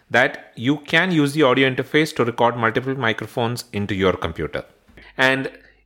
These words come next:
if you're looking at hosting multiple people from the same studio, from the same room,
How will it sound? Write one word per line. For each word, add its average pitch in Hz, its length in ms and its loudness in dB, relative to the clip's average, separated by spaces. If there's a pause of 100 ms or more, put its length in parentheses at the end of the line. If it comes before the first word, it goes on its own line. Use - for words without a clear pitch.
if 160 180 2
you're 160 160 4
looking 151 340 2
at 170 240 0
hosting 156 600 0 (120)
multiple 120 420 2
people 165 440 0
from 139 200 -8
the 123 80 -4
same 143 380 0
studio, 135 520 2
from 123 160 -8
the 117 80 -2
same 135 320 0
room, 131 300 2